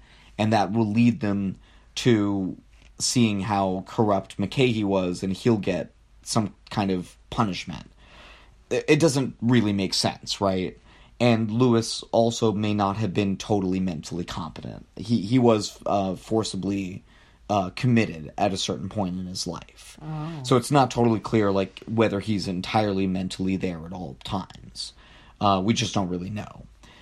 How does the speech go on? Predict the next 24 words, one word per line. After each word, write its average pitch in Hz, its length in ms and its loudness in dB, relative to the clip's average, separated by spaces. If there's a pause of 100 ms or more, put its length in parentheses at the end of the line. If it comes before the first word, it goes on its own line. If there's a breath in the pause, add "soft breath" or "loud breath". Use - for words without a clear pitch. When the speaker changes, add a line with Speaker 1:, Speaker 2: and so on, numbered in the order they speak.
(240 loud breath)
Speaker 1:
Or 98 160 -2
at 104 60 0
least 110 180 4
I 98 140 4
don't. - 280 -14 (420 loud breath)
Um, 104 380 4
and 131 140 4
he 131 100 4
was 143 180 4
never 113 420 4
charged 90 440 -6
with 113 300 4
the 101 80 2
murders 92 460 -4
themselves. - 840 -6 (420 soft breath)
But 107 320 4
he 110 200 0
was 107 680 2
sentenced 95 520 -4
to 98 100 -6
ten 104 320 -2
years 98 280 -2
in 92 120 -4
prison 98 580 -2